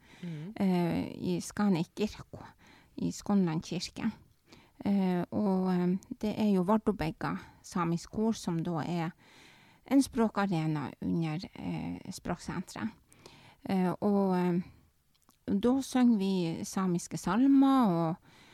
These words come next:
Speaker 2: og vi er jo også med på, på det andre repertoaret som er da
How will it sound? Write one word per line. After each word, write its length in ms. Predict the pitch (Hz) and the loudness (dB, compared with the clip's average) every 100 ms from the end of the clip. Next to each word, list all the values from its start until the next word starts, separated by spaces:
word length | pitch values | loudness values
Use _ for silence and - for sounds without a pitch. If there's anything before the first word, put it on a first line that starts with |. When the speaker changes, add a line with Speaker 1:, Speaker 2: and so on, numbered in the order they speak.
| - - | -10 -4
Speaker 2:
og 120 | 190 | 0
vi 120 | 214 | 2
er 80 | 220 | 2
jo 100 | 185 | 2
også 220 | 196 - | 0 0
med 280 | 196 180 170 | -2 0 -4
på, 240 | - 165 - | -4 -6 -4
på 100 | - | -6
det 100 | 190 | -2
andre 340 | 190 196 160 147 | 2 2 2 -2
repertoaret 920 | 156 - - - 143 135 160 143 185 | -8 -10 -10 -8 -6 -6 -6 -6 -8
som 220 | - - | -8 -6
er 200 | - 190 | -6 -8
da 240 | 196 - | -8 -10